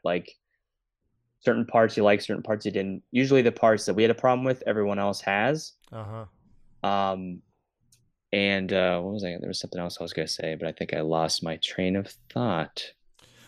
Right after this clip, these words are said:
Speaker 2: What you think of, and this is, this is kind of a, almost like a tangent question, but I feel like I've been seeing this in Devilman and, and some other anime too in, in recent years. It's like there's more, like, Christian characters in it, like they're doing the whole, like, cross thing,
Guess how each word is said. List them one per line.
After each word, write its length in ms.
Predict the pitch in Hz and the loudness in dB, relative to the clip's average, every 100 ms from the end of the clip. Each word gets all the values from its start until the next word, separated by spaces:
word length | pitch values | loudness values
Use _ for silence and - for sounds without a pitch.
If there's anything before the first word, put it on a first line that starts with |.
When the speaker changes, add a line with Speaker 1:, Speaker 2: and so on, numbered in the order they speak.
| _ | _
Speaker 2:
What 260 | 127 175 - | -2 0 2
you 100 | 190 | 0
think 460 | - 185 180 170 - | 2 2 0 -2 -4
of, 420 | 151 147 143 135 | 2 4 4 2
and 160 | 120 143 | -2 -6
this 160 | 143 - | -6 -4
is, 300 | 127 - - | -6 -8 -16
this 160 | - - | -14 -12
is 260 | 127 - - | -10 -12 -12
kind 180 | - 123 | -8 -6
of 80 | 104 | -8
a, 40 | |
almost 360 | - 127 117 110 | -10 -10 -10 -10
like 100 | 104 | -6
a 40 | |
tangent 440 | - 113 113 101 | -2 -2 -4 -12
question, 480 | - 117 113 - 107 | -10 -8 -8 -8 -12
but 220 | 107 107 - _ _ | -10 -10 -12 _ _
I 40 | 123 | -12
feel 160 | 196 | -8
like 100 | 185 | -6
I've 80 | 156 | -6
been 140 | 131 | -6
seeing 260 | 120 151 143 | -8 -8 -8
this 140 | 123 135 - 123 - | -10 -14 -16 -18 -14
in 160 | 117 | -12
Devilman 720 | 101 131 123 120 123 123 117 113 - _ _ _ _ _ - | -6 -6 -6 -8 -8 -8 -10 -14 -20 _ _ _ _ _ -12
and, 520 | 110 107 107 104 - - | -10 -8 -10 -12 -16 -16
and 120 | 110 | -14
some 160 | - 107 | -10 -6
other 220 | 123 113 | -6 -6
anime 320 | 110 107 104 | -8 -8 -12
too 260 | - 123 117 | -10 -8 -8
in, 140 | 104 | -8
in 140 | 107 104 | -12 -10
recent 340 | 127 - 113 _ - | -10 -12 -18 _ -20
years. 560 | 107 123 131 117 101 - | -14 -8 -8 -8 -10 -14
It's 180 | 113 - | -16 -8
like 280 | 113 - - _ _ _ - | -8 -8 -16 _ _ _ -10
there's 300 | 123 113 - | -8 -8 -10
more, 360 | 120 135 147 | -8 -6 -4
like, 440 | 117 110 104 - - | -4 -6 -6 -12 -14
Christian 480 | - 151 - 170 147 | -6 -6 -4 -8 -6
characters 560 | 160 156 151 165 143 | -4 -4 -6 -10 -8
in 100 | 170 | -8
it, 120 | 165 | -6
like 160 | 135 113 | -8 -6
they're 100 | 120 | -8
doing 260 | 110 131 123 | -8 -8 -6
the 60 | |
whole, 260 | 107 131 113 | -6 -6 -4
like, 160 | 104 | -6
cross 540 | - - 123 139 - - | -6 -4 -2 -4 -8 -8
thing, 420 | 160 165 165 160 | -8 -8 -10 -14